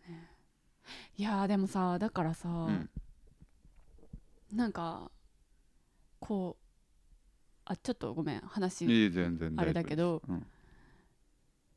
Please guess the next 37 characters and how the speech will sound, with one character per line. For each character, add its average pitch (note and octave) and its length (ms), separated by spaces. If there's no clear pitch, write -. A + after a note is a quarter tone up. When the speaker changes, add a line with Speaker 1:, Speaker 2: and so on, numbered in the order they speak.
Speaker 1:
相 C#4 220
手 E4 140
の D4+ 120
状 D4+ 160
況 D4 280
が C#4 120
わ F#3 120
か A#3 160
ら A#3+ 100
な G3 180
い、 F3 420
Speaker 2:
う G2 60
ん。 F2 180
Speaker 1:
わ G3+ 140
か C#4 140
り C4 220
合 - 80
っ - 100
て F3+ 100
な F#3 160
い F#3 320
Speaker 2:
う G2 60
ん。 F#2 140
Speaker 1:
人 - 220
た D#3+ 140
ち - 200
が、 F3+ 240
Speaker 2:
う - 100
ん。 - 160
Speaker 1:
そ - 180
の、 D#3+ 260
い G#3 80
き A3 140
な A3+ 120
り A3+ 240
同 A3 220
じ G#3+ 340